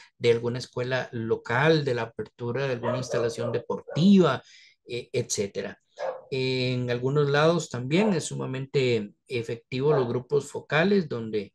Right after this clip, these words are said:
se hacen mesas redondas con, con representantes de diferentes sectores y todo esto es válido dentro de la construcción de una estrategia de comunicación, ya en la parte de la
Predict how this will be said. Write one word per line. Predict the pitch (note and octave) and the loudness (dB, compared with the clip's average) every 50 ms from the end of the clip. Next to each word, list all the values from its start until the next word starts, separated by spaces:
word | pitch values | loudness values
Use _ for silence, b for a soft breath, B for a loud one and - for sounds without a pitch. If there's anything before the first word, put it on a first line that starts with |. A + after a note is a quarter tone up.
| b b b _ | b b b _
se | - - | -6 -6
hacen | A2 G#2+ C3+ C#3+ C#3 | -4 -4 -4 -4 -4
mesas | C3 B2+ B2 A#2+ - C#3 C3 - - - | -4 -4 -4 -4 -6 -8 -8 -10 -12 -14
redondas | - B2+ A#2+ A2+ A2 A#2 B2 C3 D#3 E3+ F#3+ E3+ - - | -12 -6 -4 -2 -2 0 0 0 2 2 2 2 2 0
con, | - B2+ A#2 G#2+ G#2 G2+ - b b b b b b b b b b _ _ _ _ _ | -2 -4 -4 -2 -6 -10 -14 b b b b b b b b b b _ _ _ _ _
con | - - A#2 A#2 A#2 A#2 A2+ A2 A2 A2 A2 G#2+ G#2+ G#2+ A2 - | -2 0 2 4 4 4 2 0 -2 -4 -4 -4 -4 -4 -6 -2
representantes | B2 A#2 A2+ - A#2+ G#2 A#2 A2+ A2+ - - B2 B2 - D#3 D3 C#3 | -2 -2 -2 -2 -2 -4 -4 -4 -2 0 0 0 0 0 0 0 2
de | C3 B2+ | 2 2
diferentes | A#2+ A#2 A2+ - A#2 A2 A#2 A#2+ A#2+ - C#3 - | 2 2 0 -2 -4 -4 -4 -6 -6 -6 -4 -4
sectores | - D#3 - - - F3 E3+ F#3 G3 - - - | -4 -6 0 4 6 6 6 6 4 2 0 -6
y | - - - | -10 -8 -2
todo | - C3+ C3+ C3+ | 0 0 0 0
esto | C3 - - - | -2 -4 -4 -4
es | - - | -4 -2
válido | A2+ A#2 A#2+ B2+ C3 C3+ B2+ A#2+ | -4 -4 -4 -4 -2 0 0 0
dentro | A2 A2 A2+ A#2 - B2 B2+ B2+ | 0 -2 -4 -6 -4 -2 0 0
de | B2+ | 0
la | B2+ B2 | 0 -2
construcción | - - D3+ D3+ C#3+ - D#3+ D#3 D3 - - D3 D#3 D#3 | -4 -2 -2 -2 0 -2 -2 -4 -4 -4 -4 -2 -2 0
de | C#3 B2 | 0 0
una | A#2+ B2 | -2 -2
estrategia | A#2+ - - A#2 A#2+ - - A#2+ A2 A#2+ B2+ A#2+ B B B B B B B B _ | -4 -4 -4 -6 -4 -2 -2 -2 0 -2 -4 -4 B B B B B B B B _
de | A2 G#2+ B2 A#2+ B2+ C#3+ - _ | -6 -2 -2 0 0 -2 -6 _
comunicación, | - B2 B2 C3 C3+ C#3 C#3+ C#3+ D#3+ D#3 D3 F3+ G#3 G#3 G#3+ A3 - - - - C3+ | -2 0 0 0 -2 -4 -2 0 0 4 6 6 6 6 4 2 -2 -6 -6 -6 -4
ya | A#2+ B2+ B2 C3 | -2 0 0 0
en | C#3 C#3 | -2 -4
la | B2+ A#2+ - | -6 -8 -4
parte | - A#2+ A2+ A#2 - - C#3+ C3+ | -2 -2 -2 -2 -2 -2 -2 0
de | C3 B2+ A#2+ | 0 0 0
la | A#2+ A#2 A2+ A2+ G#2 F#2+ | 0 -2 -2 -2 -4 -6